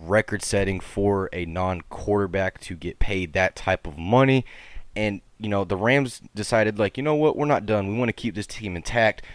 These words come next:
So on Wednesday, they actually signed star wide receiver Cooper Kupp to a three-year,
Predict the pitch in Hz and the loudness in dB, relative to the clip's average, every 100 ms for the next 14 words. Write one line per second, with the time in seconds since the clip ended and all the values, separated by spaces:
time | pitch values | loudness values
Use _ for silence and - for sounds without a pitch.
0 | - - 113 107 101 95 117 107 110 101 | -16 -4 0 2 0 -2 -2 -2 -2 0
1 | 104 - 101 110 - 95 - 95 95 92 | -2 0 0 0 -2 -8 -4 -2 -2 -4
2 | - - - 95 101 95 95 90 - 98 | -8 -6 0 2 4 4 2 0 -6 -6
3 | 92 87 - 107 - 92 - 90 - - | -6 -6 -8 -8 -6 -6 -2 -4 -4 -14
4 | - - 98 90 - 98 110 117 104 104 | -12 -4 -2 -2 -6 -4 0 0 0 0